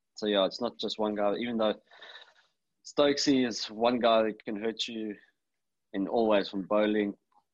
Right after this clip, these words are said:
can do something spectacular in the field, batting, we all know how, how well he can bat, uh, how dangerous he is. So, so yeah, no, he's,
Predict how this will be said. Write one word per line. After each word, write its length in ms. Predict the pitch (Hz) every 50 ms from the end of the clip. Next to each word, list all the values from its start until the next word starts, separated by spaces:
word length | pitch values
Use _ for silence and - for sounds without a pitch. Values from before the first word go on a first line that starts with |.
| _ -
can 160 | 107 95 85 - _
do 80 | 113 107
something 320 | - 117 104 - 113 107
spectacular 580 | - - - 104 - - 120 107 - - 107 104
in 60 | 101
the 60 | 95 _ -
field, 340 | 110 104 104 101 98 95 - _
batting, 460 | 107 107 110 110 - - - 110 101
we 40 | 95
all 140 | 92 101 104
know 320 | 104 104 98 95 95 92
how, 140 | 92 92 92 95 90 - - 95 - _ _
how 100 | 95 95
well 200 | 95 101 101 98
he 80 | 98 95 -
can 140 | - 90 -
bat, 200 | 104 104 104 - - - _ _ _ _ _ _ _ _ - -
uh, 380 | 82 87 90 87 90 90 90 90
how 160 | 101 101 98 85
dangerous 380 | 98 98 104 104 98 98 - -
he 100 | 101 95
is. 180 | 90 - -
So, 240 | - 92 92 90 - _ _ _ _ _ _ _ _ _ _ _ _ _ _ _ _ _
so 120 | - 120 117
yeah, 220 | 120 120 117 117
no, 260 | 113 113 117 117 113
he's, 480 | 110 107 107 101 - - - - -